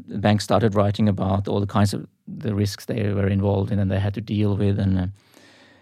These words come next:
uh, I thought we should just spend some time talking about that, because it's not really one risk, it's different kinds of risks and, uh, related to different parts of the balance sheet, really. Um, so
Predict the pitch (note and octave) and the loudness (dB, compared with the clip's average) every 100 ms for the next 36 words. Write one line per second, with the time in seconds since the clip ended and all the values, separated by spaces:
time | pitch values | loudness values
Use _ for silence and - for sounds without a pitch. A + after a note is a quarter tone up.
0 | _ _ - A2+ A2 B2+ D#3 D#3+ D#3 C3 | _ _ 0 0 2 2 2 0 0 -4
1 | G#2+ A2 - - - - A#2+ A2+ G#2 A#2+ | -2 -4 -4 -14 -16 -2 0 0 0 2
2 | A#2 A#2+ B2 C3+ A2 F#2+ G#2+ A2 - A#2 | 2 4 0 2 0 0 -4 -6 -10 -10
3 | - - A#2 - G2 B2 A2 A#2+ G2+ G2 | -10 -2 -2 -2 -2 -2 0 0 2 4
4 | B2 A2+ F2 F2+ - A#2 - - B2+ - | 4 4 0 -4 -10 -12 -14 -2 -2 2
5 | A2 - - G2+ - - - - - - | 0 0 -6 -6 -6 -8 -10 -16 -12 -6
6 | A2+ G#2 G2+ G#2+ A2 A2 G#2+ G#2+ B2 - | -2 0 4 6 4 2 -6 -4 -4 -2
7 | G#2+ - _ B2+ A#2 G#2+ G2+ G#2 G#2+ A#2 | -6 -6 _ 2 2 2 -4 0 2 4
8 | B2 G2 G#2+ - A2 G#2+ G#2+ G2+ _ _ | 2 -2 -10 -8 -6 -6 -10 -14 _ _
9 | _ _ _ _ _ _ _ _ - A2+ | _ _ _ _ _ _ _ _ -4 2
10 | A2 A2+ G#2+ G#2 G#2 G2 G2 - _ _ | 4 4 4 4 4 4 2 -2 _ _
11 | - C#3 C3 B2 A#2 A2+ | 0 4 6 6 4 2